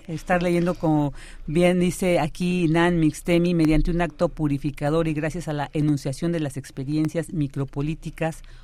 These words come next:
Guadalupe Lezama desenmascara con su poemario No vendrá el armisticio una esfera material, imaginaria y cruel, es la esfera patriarcal y capitalista.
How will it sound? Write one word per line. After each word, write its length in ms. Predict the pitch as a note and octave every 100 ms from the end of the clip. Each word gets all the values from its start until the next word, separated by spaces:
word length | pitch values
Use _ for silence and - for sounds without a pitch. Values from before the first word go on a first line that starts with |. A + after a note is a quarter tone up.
| -
Guadalupe 460 | - G3 G3 G#3 A#3
Lezama 460 | F3+ - F#3 F#3 E3+
desenmascara 760 | D#3+ D#3 C#3+ C3 - F3 F3 - -
con 180 | - D#3
su 140 | D3+ C#3
poemario 500 | D3 D3 D#3+ E3 E3
No 120 | D#3+
vendrá 240 | D#3 D3+
el 80 | D#3+
armisticio 640 | C#3+ C3 C3 E3 D#3 D3+ D3 - - -
una 220 | - A3+ A3+
esfera 300 | - G3+ G3
material, 580 | D#3+ C#3+ C#3+ D#3+ E3 E3
imaginaria 640 | D3 C3+ - D3+ D#3+ D#3
y 20 |
cruel, 400 | C#3 D3 D3+ C#3+ - - -
es 160 | F#3 F3
la 60 |
esfera 320 | D#3+ - E3+ E3
patriarcal 720 | C3+ - B2 C3+ - D#3+ D3+ - - -
y 140 | F3
capitalista. 640 | D3+ C3+ D3+ C#3+ B2+ -